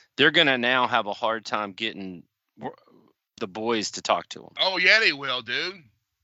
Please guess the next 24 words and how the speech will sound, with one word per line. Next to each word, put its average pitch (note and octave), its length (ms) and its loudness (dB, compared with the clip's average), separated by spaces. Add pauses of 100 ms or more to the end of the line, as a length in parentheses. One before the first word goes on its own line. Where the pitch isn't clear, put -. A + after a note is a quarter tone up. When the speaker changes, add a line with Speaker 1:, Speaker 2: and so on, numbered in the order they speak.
(220)
Speaker 1:
See, C#3 160 2
Speaker 2:
I A#2+ 60 8
was C#3+ 100 8
Speaker 1:
I F#3+ 40 6
Speaker 2:
talking F3+ 180 4
Speaker 1:
said - 20 0
the F3+ 60 0
Speaker 2:
about E3+ 100 -2
Speaker 1:
same E3+ 220 2
Speaker 2:
that E3+ 100 4
Speaker 1:
thing. C3+ 160 4
Speaker 2:
to A2 100 -16
fucking E3+ 320 -4
Luke, F#3 260 -4 (340)
and D3+ 120 4
he's D#3+ 200 4
like, D3+ 180 4
"There C3+ 100 0
goes D3+ 220 -4
the D#3 100 -6
E E3 160 -6
C E3+ 220 -8
W E3 360 -2
one." C#3+ 360 -8